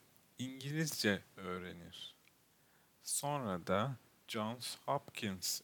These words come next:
Üniversitesi'nde çalışmalarına başlar. Aziz Sancar, bin dokuz yüz yetmiş yedi yılında Texas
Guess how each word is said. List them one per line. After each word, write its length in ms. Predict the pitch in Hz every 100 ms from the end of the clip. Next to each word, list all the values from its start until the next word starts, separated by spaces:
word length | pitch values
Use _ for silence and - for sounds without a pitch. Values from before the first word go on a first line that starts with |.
| -
Üniversitesi'nde 1300 | 104 95 90 92 104 - - 95 - 95 87 98 123 - - -
çalışmalarına 1000 | - 117 110 - 113 104 101 95 90
başlar. 540 | 87 80 - 69 65 - - - - _ _ _ _ _ _ _ _ _ _ _ - - - - - - -
Aziz 360 | 107 104 110 113
Sancar, 880 | - - 95 92 98 107 127 135 - - - - - -
bin 260 | 113 107 101
dokuz 480 | 104 107 127 110 107
yüz 300 | 98 - -
yetmiş 540 | 104 - 95 - -
yedi 360 | 101 101 110 87 98
yılında 640 | 95 90 87 87 101 117 117 - - - -
Texas 720 | - 123 120 - 95 95 -